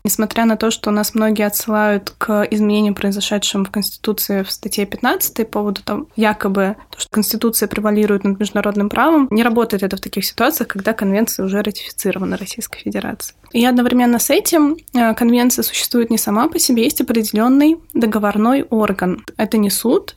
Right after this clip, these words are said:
именно отдельный орган, комитет по ликвидации дискриминации в отношении женщин.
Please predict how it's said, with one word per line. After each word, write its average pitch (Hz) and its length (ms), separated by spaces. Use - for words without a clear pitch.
именно 220 320
отдельный 208 280
орган, 277 300
комитет 220 600
по 240 120
ликвидации 220 400
дискриминации 214 500
в - 40
отношении 233 340
женщин. 196 540